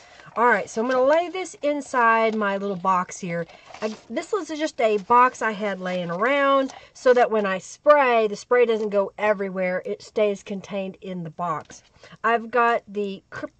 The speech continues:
blue, peacock blue from the Christmas Peacock Tattered Angel set. It's a set of six different colors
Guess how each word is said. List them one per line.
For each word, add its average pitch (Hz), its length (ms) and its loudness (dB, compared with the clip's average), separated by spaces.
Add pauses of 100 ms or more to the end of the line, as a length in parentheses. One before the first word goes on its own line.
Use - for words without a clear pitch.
blue, 339 420 -2 (1040)
peacock 370 340 0
blue 240 420 6
from 226 520 -2
the 196 380 -4 (180)
Christmas 294 500 -2
Peacock 254 440 -4
Tattered 220 260 -2
Angel 220 320 -2
set. 233 320 -2
It's 226 140 -6
a 247 40 -6
set 349 240 0
of 262 120 0
six - 360 -4 (200)
different 269 460 -2
colors 170 600 -4